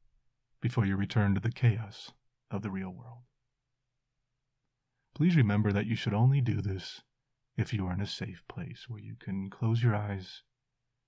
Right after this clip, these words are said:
relax, and let the world pass by without you for a minute.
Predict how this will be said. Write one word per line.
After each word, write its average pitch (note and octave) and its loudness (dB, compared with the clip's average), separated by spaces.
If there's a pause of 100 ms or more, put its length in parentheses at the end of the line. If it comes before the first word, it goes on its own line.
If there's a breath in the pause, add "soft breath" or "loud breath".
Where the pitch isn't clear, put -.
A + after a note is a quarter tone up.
(180)
relax, A2 0 (2000)
and A2 4
let G#2+ 2
the G#2 2
world G2 0
pass G2 -4
by F#2+ 0
without F#2 -4
you F#2+ -6
for A2+ -16
a - -14
minute. - -16